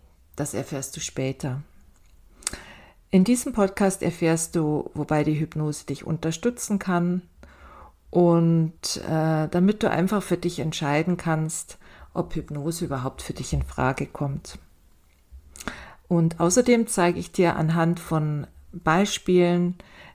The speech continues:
wie eine Sitzung ablaufen kann, damit du dir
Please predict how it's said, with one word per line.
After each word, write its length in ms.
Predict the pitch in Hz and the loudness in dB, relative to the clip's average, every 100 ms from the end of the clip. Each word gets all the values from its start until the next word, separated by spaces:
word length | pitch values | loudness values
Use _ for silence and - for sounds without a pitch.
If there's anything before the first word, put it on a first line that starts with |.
| - | 0
wie 160 | 180 | 0
eine 300 | - 170 165 | 2 2 2
Sitzung 500 | 165 214 208 - 160 | 0 -2 -2 -4 -4
ablaufen 760 | - 151 151 143 147 - 151 - | -4 -4 0 0 0 -2 -8 -6
kann, 520 | - 147 170 190 208 - - - | -2 0 2 2 0 -10 -20 -10
damit 320 | 160 165 165 | -4 -4 -4
du 60 | 165 | -8
dir 440 | 151 151 147 139 | -6 -4 -4 -8